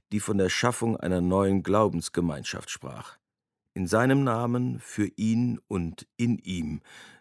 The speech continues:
sagte einmal der Vizepräsident in Anspielung auf den Kommandante.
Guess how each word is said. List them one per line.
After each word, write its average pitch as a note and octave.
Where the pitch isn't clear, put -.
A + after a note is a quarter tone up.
sagte F#2
einmal D2
der C2
Vizepräsident E2
in -
Anspielung E2+
auf -
den D#2+
Kommandante. D2+